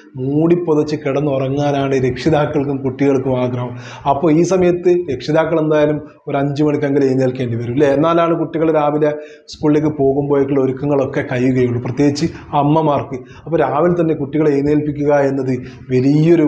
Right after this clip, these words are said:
ഭാരിച്ച ഉത്തരവാദിത്തമാണ്. ഇങ്ങനെ പ്രയാസപ്പെടുമ്പോൾ നമ്മൾ ചെയ്യേണ്ടത് കുട്ടികളെ നേരത്തെ ഉറക്കുക എന്നുള്ളത് തന്നെയാണ്, വേറൊരു മാർഗ്ഗവുമില്ല. അപ്പോൾ ഇനിയുള്ള ദിവസങ്ങളിൽ നമ്മൾ കുട്ടികളെ വളരെ നേരത്തെ തന്നെ കിടന്നുറക്കുകയും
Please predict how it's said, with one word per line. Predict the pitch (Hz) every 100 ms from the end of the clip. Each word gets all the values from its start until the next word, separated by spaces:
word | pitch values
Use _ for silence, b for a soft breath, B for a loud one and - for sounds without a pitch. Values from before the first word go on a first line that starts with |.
| 127
ഭാരിച്ച | 123 139 139 143 123
ഉത്തരവാദിത്തമാണ്. | 135 139 135 123 127 117 113 -
ഇങ്ങനെ | 190 220
പ്രയാസപ്പെടുമ്പോൾ | 180 170 185 180 175 165 147
നമ്മൾ | 147 165 156
ചെയ്യേണ്ടത് | 143 156 151 143
കുട്ടികളെ | 135 - 147 151 147 B B -
നേരത്തെ | 139 147 151 151
ഉറക്കുക | 135 139 135 160 160 156 147
എന്നുള്ളത് | 147 147 147 131
തന്നെയാണ്, | 135 160 156 135 123
വേറൊരു | 151 180 180
മാർഗ്ഗവുമില്ല. | 170 170 185 151 135 B B -
അപ്പോൾ | 135 175 160
ഇനിയുള്ള | 160 185 180
ദിവസങ്ങളിൽ | 160 151 151 151 147 143
നമ്മൾ | 143 131
കുട്ടികളെ | 131 156 143 143 143 B B
വളരെ | 135 135 147 139
നേരത്തെ | 143 135 135
തന്നെ | 139 139
കിടന്നുറക്കുകയും | 135 135 139 143 139 165 165